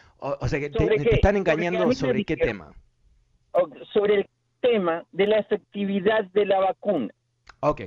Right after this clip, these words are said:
Speaker 1: esperem-, eh, para,
Speaker 2: Sobre
Speaker 1: para,
Speaker 2: ese
Speaker 1: cre-,
Speaker 2: tema.
Speaker 1: es, eh, espera un segundito,
Speaker 2: Sí.
Speaker 1: así te puedo responder porque creí que eso es lo que me decías. La, la ciencia, ¿no? Eh,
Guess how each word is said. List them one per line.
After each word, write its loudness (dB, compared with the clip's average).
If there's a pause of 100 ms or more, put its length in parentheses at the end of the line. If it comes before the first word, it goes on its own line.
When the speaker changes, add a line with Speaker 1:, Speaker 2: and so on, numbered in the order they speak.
(120)
Speaker 1:
esperem-, 2
eh, -4
para, 0
Speaker 2:
Sobre 2
Speaker 1:
para, 4
Speaker 2:
ese -4
Speaker 1:
cre-, -8
Speaker 2:
tema. -2
Speaker 1:
es, -2
eh, -8
espera 0
un -2
segundito, -4
Speaker 2:
Sí. 0
Speaker 1:
así -8
te -6
puedo -4
responder -6
porque -12
creí -12
que -8
eso -8
es -8
lo -10
que -14
me -12
decías. -16 (720)
La, -10
la -4
ciencia, -4 (240)
¿no? -12 (160)
Eh, -8